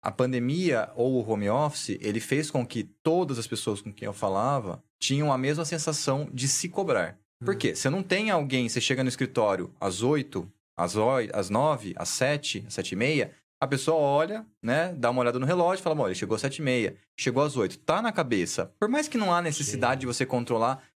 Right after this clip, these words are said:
Speaker 1: na ponta do lápis cada parte do horário. Isso,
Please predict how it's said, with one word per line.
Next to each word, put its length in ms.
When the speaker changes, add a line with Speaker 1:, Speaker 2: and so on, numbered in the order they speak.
Speaker 1:
na 120
ponta 340
do 80
lápis 380
cada 240
parte 360
do 80
horário. 280
Isso, 320